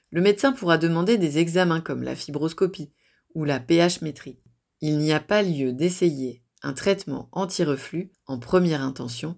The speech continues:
dans les pleurs isolés du nourrisson. Il faut d'abord éliminer les autres causes de pleurs. Parfois, un changement de lait peut être proposé en cas de suspicion d'allergie.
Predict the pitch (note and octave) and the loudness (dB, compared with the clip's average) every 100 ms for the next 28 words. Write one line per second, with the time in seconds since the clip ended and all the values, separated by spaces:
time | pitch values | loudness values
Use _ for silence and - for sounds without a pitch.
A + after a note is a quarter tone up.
0 | _ _ D#3 E3+ F#3 F#3 B2+ - _ F3+ | _ _ 0 2 2 0 -8 -8 _ -2
1 | F3+ F#3 F#3 A3 E3+ D#3 D#3+ A#2+ - A2+ | 4 4 4 2 0 -2 -2 -4 -12 -18
2 | _ _ _ _ _ _ _ _ _ - | _ _ _ _ _ _ _ _ _ -12
3 | D3+ B3 G#3+ F#3+ G#3+ G#3 D#3+ D3 C#3+ F#3+ | -2 2 4 6 4 2 0 -2 0 0
4 | F#3+ D#3 F3 - E3 D3+ C3+ A#2+ - G#2+ | 0 0 -2 -2 -2 -4 -4 -8 -10 -14
5 | - _ _ _ _ C3+ B2+ F3 F#3 C#3 | -16 _ _ _ _ -12 -2 2 2 2
6 | C#3+ C#3+ D3+ C#3+ B2+ C#3 F#3 E3 C#3+ C3 | -2 -2 -2 -4 -2 2 2 0 -6 -8
7 | - - E3+ E3+ B2 C#3 G#3+ _ _ _ | -8 -8 -8 -6 -4 -4 -4 _ _ _
8 | _ D#3 D3 A3+ F#3 D#3+ - - D3 - | _ -10 0 2 2 -2 -6 -8 -8 -6
9 | G#3+ F3 C3+ B2+ A#2+ A#2+ | 0 0 0 -4 -10 -12